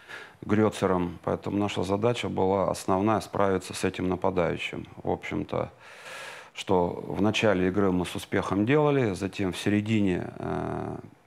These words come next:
несколько произошел сбой у нас. Потеря концентрации. Понятно, что такой чемпионат, э, на одном уровне сыграть очень сложно.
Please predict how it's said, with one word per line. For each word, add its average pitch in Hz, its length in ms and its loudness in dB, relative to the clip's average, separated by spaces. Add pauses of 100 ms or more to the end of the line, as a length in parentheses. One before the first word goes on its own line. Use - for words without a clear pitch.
несколько 85 640 -4
произошел 87 560 -2
сбой 127 300 2
у 139 60 0
нас. 120 360 -4 (720)
Потеря 101 340 2
концентрации. 101 760 0
Понятно, 107 500 0
что - 240 -4
такой 95 320 -2
чемпионат, 101 680 0
э, 87 540 0
на 90 140 0
одном 95 280 0
уровне 90 320 2
сыграть 92 400 -2
очень 92 220 -4
сложно. 82 480 -4